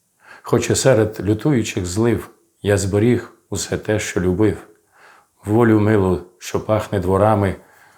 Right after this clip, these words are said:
зле шаленство палкими ночами, прісну зиму із килимом хмар, одинокий холодний ліхтар, під який ми від світу втікали і щасливо, блаженно мовчали.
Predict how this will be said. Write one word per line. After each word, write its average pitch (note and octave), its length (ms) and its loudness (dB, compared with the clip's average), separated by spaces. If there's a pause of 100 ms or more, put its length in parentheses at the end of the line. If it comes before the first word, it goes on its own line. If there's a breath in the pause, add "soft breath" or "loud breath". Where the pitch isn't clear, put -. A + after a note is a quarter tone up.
(120)
зле G2+ 340 0
шаленство G#2 720 0
палкими - 1000 -4
ночами, F#2+ 600 -2 (680 soft breath)
прісну C3+ 380 0
зиму G#2+ 500 2 (260)
із G2 160 -6
килимом G2+ 480 2
хмар, F#2+ 480 -4 (480)
одинокий G2+ 760 -2
холодний F2+ 540 -2
ліхтар, G#2+ 600 -4 (440 soft breath)
під A2+ 140 -2
який A#2 320 2
ми A2 320 2 (440)
від G#2 180 0
світу A2 420 0
втікали F#2+ 720 0 (220)
і G2 80 -6
щасливо, G2+ 840 -2 (100)
блаженно F2+ 600 0
мовчали. E2+ 600 -4